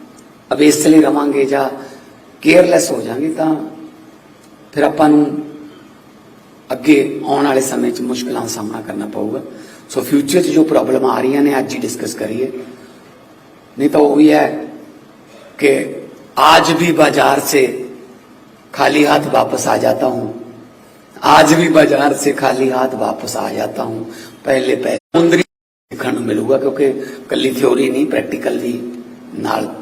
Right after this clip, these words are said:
ਜ਼ਿਆਦਾ ਕੰਮ ਕਰਦਾ ਹੈ। ਸੋ ਬਹੁਤ ਬਹੁਤ ਤੁਹਾਨੂੰ ਗੁੱਡ ਲੱਕ, ਜਿਹੜੇ ਸਟੂਡੈਂਟ ਨੇ, ਜਿਨ੍ਹਾਂ ਨੇ ਆਉਣ ਵਾਲੇ ਸਮੇਂ 'ਚ ਸਾਡੇ ਸਾਇੰਟਿਸਟ ਬਣਨਾ ਹੈ,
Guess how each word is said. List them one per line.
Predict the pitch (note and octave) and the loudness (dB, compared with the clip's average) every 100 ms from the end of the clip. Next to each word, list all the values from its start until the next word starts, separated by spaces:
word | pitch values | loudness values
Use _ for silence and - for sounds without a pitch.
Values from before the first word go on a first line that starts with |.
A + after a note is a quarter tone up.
| - - | -18 -10
ਜ਼ਿਆਦਾ | - A2 - | -2 -2 0
ਕੰਮ | - A#2+ - | -2 -2 -4
ਕਰਦਾ | G2+ - | -4 -6
ਹੈ। | - - - - - - - - | -10 -14 -18 -20 -20 -20 -20 -18
ਸੋ | - A2 A2 - - - | -10 -6 -6 -10 -14 2
ਬਹੁਤ | C3+ D#3 | 4 6
ਬਹੁਤ | D#3 D#3 - | 4 2 2
ਤੁਹਾਨੂੰ | C#3 B2+ B2 | 0 -2 -4
ਗੁੱਡ | B2 A#2 | -2 -2
ਲੱਕ, | B2 B2+ | 0 -2
ਜਿਹੜੇ | A#2+ B2 B2+ | -2 -2 -2
ਸਟੂਡੈਂਟ | - G2+ B2+ B2 B2 | -2 -4 -4 -4 -4
ਨੇ, | B2+ B2+ B2+ B2+ - A#2 | -4 -6 -8 -14 -14 -8
ਜਿਨ੍ਹਾਂ | A#2+ | -4
ਨੇ | B2 B2 | -2 -2
ਆਉਣ | A#2+ A#2 A#2+ | -4 -6 -4
ਵਾਲੇ | A#2+ A#2+ | -4 -4
ਸਮੇਂ | - A2+ - | -4 -6 -6
'ਚ | - A#2 - - - - - | -6 -8 -12 -16 -20 -20 -6
ਸਾਡੇ | - G#2+ | -4 -2
ਸਾਇੰਟਿਸਟ | A#2 B2 D#3 - B2+ - | -2 0 -2 -2 -4 -4
ਬਣਨਾ | - G#2 A2+ C#3 | -4 -4 0 0
ਹੈ, | C3+ | 0